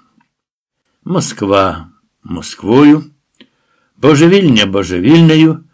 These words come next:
а про день нинішній треба дбати. Саме цей день майбутнє і годує. Справді чехарда виходить з кадрами. Одного радять, ставлю,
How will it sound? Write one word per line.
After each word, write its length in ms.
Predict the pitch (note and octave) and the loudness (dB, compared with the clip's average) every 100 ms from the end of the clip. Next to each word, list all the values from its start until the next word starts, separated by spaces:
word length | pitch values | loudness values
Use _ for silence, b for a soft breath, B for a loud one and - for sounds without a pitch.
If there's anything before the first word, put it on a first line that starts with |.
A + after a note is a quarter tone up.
| _ _ _ _ - | _ _ _ _ -18
а 140 | D#2+ | -18
про 240 | - F2 | -14 -12
день 380 | E2 F#2+ F#2 F2 | -8 -6 -6 -6
нинішній 800 | G2+ D3 D#3+ D#3 C3+ C#3 D3+ - _ _ _ _ _ | -2 0 0 -2 -4 -4 -6 -10 _ _ _ _ _
треба 440 | - G2 G#2 F#2+ A2+ | -6 -2 -2 -4 -4
дбати. 640 | B2 G2 D#2+ D2+ - - _ _ _ _ _ _ _ _ _ | -4 -6 -8 -12 -20 -20 _ _ _ _ _ _ _ _ _
Саме 440 | - D3 D#3+ D3 | -6 -2 0 -2
цей 400 | - - C#3+ C#3+ | -4 0 2 2
день 520 | G2+ B2 C3 C3 A2 | 0 0 2 2 0
майбутнє 680 | G2+ F#2 F2 D#2+ G#2 - G#2 F#2+ - | -6 -6 -8 -6 -8 -8 -10 -10 -12
і 100 | E2+ | -14
годує. 600 | F2+ E2+ D#2+ D2+ C#2 - _ _ _ _ _ _ _ _ _ _ | -14 -14 -14 -14 -14 -18 _ _ _ _ _ _ _ _ _ _
Справді 580 | - - A2+ A2+ G2+ A2 | -20 -10 -6 -6 -6 -10
чехарда 800 | - G#2+ A#2+ A#2 G#2+ F#2 D#2 - | -10 -6 -4 -4 -4 -8 -10 -16
виходить 500 | F#2 E2+ F2 E2+ F2 | -14 -12 -10 -10 -12
з 100 | - | -14
кадрами. 600 | - F#2+ D2 D#2+ D#2 C#2+ _ _ _ _ _ _ _ _ - | -8 -8 -8 -14 -18 -20 _ _ _ _ _ _ _ _ -8
Одного 520 | G#2+ G2+ G#2 A#2 A#2 | -6 -6 -4 0 2
радять, 460 | A2+ A2+ G#2+ A2+ - | 2 0 -2 -6 -8
ставлю, 880 | - - - G2 G#2 G#2 G2 G2 | -16 -18 -10 -4 -4 -4 -6 -10